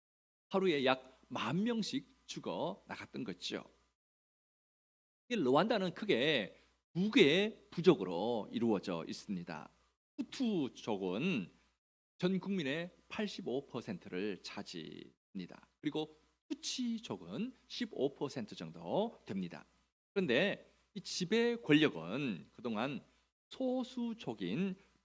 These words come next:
투치족이 가지고 있었습니다. 그래서 이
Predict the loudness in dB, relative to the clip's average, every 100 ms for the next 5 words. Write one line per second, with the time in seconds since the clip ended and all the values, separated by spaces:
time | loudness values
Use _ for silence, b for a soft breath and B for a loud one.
0 | _ -4 -4 -2 4 4 4 -2 -4 -2
1 | -2 -2 -8 _ _ -10 -8 -6 -6 -6
2 | -4 -4 -6 -6 -10 -10 -12 _ _ _
3 | _ _ _ _ _ 2 4 6 4 2
4 | 0 2 2